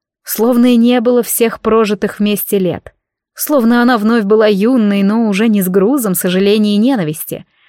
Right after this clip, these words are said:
а с потребностью любить и быть любимой. Даже вот такой бескрылый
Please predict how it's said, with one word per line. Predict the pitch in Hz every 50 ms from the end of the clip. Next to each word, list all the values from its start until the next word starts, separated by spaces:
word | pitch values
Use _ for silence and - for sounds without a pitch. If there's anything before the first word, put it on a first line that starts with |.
| _ _
а | - 180
с | -
потребностью | - 185 - 175 190 202 196 202 208 185 - - 226 226 214
любить | 208 202 185 185 196 233 - - - _ _ _ _
и | - 208
быть | 202 196 220 226 - -
любимой. | 226 240 226 202 247 269 277 233 180 156 92 139 - _ _ _ _ _ _ _ _ _ _ _ _ _ _ _ _ _
Даже | 175 175 220 262 277 247 220 254 254
вот | 233 233 269 277 - _
такой | - 226 220 - - 254 269 277 269 254
бескрылый | 202 185 196 190 - - - 190 196 240 262 254 226 208 196 196 185 -